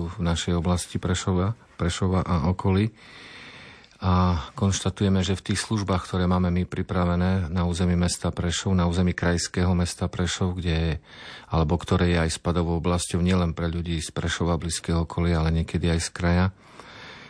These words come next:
tie naše služby sú v podstate už plné, dokonca aj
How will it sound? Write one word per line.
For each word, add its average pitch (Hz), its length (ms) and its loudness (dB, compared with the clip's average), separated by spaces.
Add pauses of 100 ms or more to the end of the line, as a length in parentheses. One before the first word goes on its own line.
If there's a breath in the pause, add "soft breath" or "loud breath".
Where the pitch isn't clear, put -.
tie 92 160 2
naše 90 240 2
služby 90 800 0
sú 87 240 -4
v - 100 -20
podstate 87 380 -2
už 82 160 -6
plné, 82 320 2
dokonca 82 580 0 (260)
aj 87 120 2